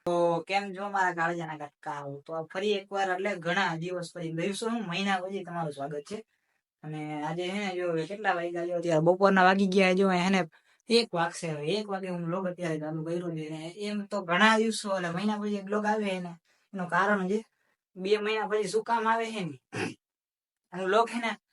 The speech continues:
આ બનાવવાનો નતો પણ હે ને હવે અત્યારે ચાલુ કર્યું. મેં કીધું ટ્રાય કરું હવે થોડા કામ થાય તો.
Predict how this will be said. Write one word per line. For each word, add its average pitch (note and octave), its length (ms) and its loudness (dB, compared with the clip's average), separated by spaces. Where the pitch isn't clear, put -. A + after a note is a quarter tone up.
આ E3+ 200 2
બનાવવાનો G#3+ 500 0
નતો F3 280 -4
પણ E3+ 100 -2
હે F3+ 160 -2
ને F#3+ 60 -2
હવે F3+ 160 2
અત્યારે E3+ 260 -2
ચાલુ F#3 240 0
કર્યું. F3+ 260 -2
મેં E3 100 -10
કીધું E3 180 -2
ટ્રાય F3+ 240 2
કરું F3+ 280 0
હવે D#3 120 0
થોડા D#3+ 240 0
કામ D3 280 -6
થાય D#3+ 220 -6
તો. D3+ 100 -10